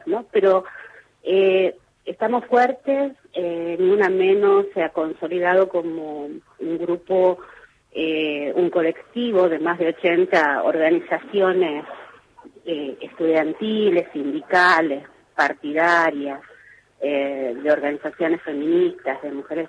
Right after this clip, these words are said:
sueltas, que no hemos dejado de activar ni un minuto en estos cinco años.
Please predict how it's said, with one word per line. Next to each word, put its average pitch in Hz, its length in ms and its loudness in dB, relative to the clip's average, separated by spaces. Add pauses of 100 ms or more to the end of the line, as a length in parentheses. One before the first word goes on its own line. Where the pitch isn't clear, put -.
sueltas, 170 460 -6 (120)
que 196 300 0 (640)
no 208 360 4
hemos 190 220 2
dejado 175 420 0
de 165 100 0
activar 170 560 -4
ni 180 80 0
un 175 240 -2
minuto 180 500 -2
en 165 160 -4
estos 147 300 -14
cinco 151 300 -10
años. 139 300 -8